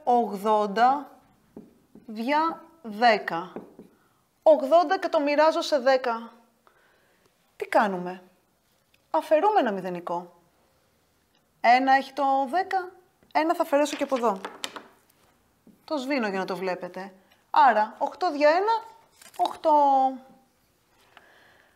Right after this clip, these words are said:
Ας πούμε ότι έχουμε τώρα εκατόν πενήντα διά δέκα. Ένα μηδενικό έχει το δέκα, άρα ένα μηδενικό θα αφαιρέσουμε και από το εκατόν πενήντα.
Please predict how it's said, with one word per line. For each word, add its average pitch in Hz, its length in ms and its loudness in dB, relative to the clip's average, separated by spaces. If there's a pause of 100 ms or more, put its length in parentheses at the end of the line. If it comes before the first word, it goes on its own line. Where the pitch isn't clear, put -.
(480)
Ας - 200 -16
πούμε 269 200 -6
ότι 277 140 -6
έχουμε 285 260 -6
τώρα 294 280 2
εκατόν 294 480 -2
πενήντα 302 880 0 (500)
διά 202 600 0
δέκα. 185 680 -4 (1800)
Ένα 254 260 4
μηδενικό 247 400 0
έχει 254 120 0
το 262 120 0
δέκα, 294 560 2
άρα 233 340 4
ένα 269 200 0
μηδενικό 254 400 -2
θα 294 80 0
αφαιρέσουμε 285 460 2
και 294 80 -2
από 294 80 -2
το 294 60 2
εκατόν 285 280 2
πενήντα. 208 560 2